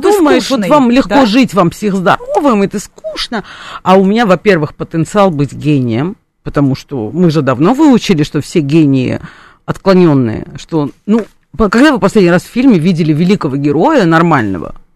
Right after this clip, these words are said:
Speaker 1: Вот психологически, вот по всем признакам психоздоровья, который подходит. Отвечаю, никогда.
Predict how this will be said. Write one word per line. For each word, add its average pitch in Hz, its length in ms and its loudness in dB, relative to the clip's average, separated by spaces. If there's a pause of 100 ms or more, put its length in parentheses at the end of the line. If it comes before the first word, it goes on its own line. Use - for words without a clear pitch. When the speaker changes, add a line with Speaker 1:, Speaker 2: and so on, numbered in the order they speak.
(300)
Speaker 1:
Вот - 120 -10
психологически, 196 800 -2
вот 156 140 0
по 180 100 0
всем 190 240 0
признакам 143 420 -2
психоздоровья, 147 640 -2
который 185 320 -4
подходит. 139 560 -10 (420)
Отвечаю, 180 520 0
никогда. 131 600 -2